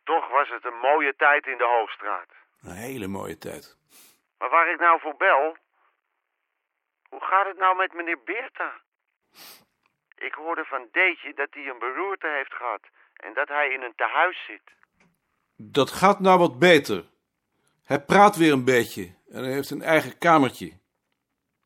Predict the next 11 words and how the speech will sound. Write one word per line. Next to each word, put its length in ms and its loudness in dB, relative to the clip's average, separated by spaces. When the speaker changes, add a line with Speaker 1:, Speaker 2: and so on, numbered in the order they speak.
Speaker 1:
Zie 240 -10
je 160 0
hem 100 -10
nog 180 -2
wel 280 0
eens? 260 -18
Speaker 2:
Ga 200 0
vanmiddag 340 2
naar 100 2
hem 140 2
toe. 280 -2